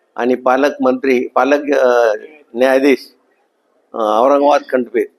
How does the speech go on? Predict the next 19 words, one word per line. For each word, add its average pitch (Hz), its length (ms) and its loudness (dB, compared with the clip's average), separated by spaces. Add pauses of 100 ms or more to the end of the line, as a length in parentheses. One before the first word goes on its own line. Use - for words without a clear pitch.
(500)
यांना 127 340 2
रीतसर 131 360 0
अर्ज 123 240 2
पाठवून 127 420 0 (540)
शिरपूर 127 400 -2
येथे 135 400 0 (420)
लोक 123 380 0 (120)
दोघंही 135 460 4
न्यायालय 139 360 0
सुरू 123 220 -8
करण्यास 120 460 -2 (320)
काय 120 160 0
काय 135 200 2
परिस्थिती 127 580 -4
उपलब्ध 120 440 -2
आहे, 107 260 2 (340)
काय 117 140 -2
काय 143 160 0
स्थिती 135 520 -2